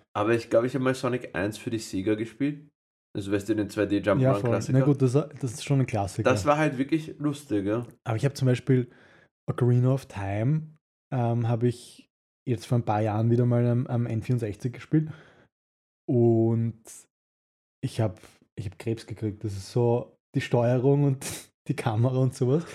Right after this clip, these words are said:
Speaker 2: Also die
Speaker 1: <laughs> Okay, ja. <laughs>
Speaker 2: Einfach, einfach schlimm.
Speaker 1: Ja, das ist halt age-related eher.
Speaker 2: Ja, f-, aber grad so in dieser, also grad am Anfang von dieser drei D-Zeit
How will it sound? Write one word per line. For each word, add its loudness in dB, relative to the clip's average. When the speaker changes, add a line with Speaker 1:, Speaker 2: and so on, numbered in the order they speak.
Speaker 2:
Also 4
die 6
Speaker 1:
<laughs> 6
Okay, 4
ja. 4
<laughs> 4
Speaker 2:
Einfach, 2
einfach 0
schlimm. 2
Speaker 1:
Ja, 0
das 2
ist -4
halt 2
age-related 2
eher. -2
Speaker 2:
Ja, 4
f-, -6
aber 4
grad 2
so 4
in 2
dieser, 2
also 2
grad 0
am 2
Anfang 2
von 0
dieser 2
drei 0
D-Zeit -2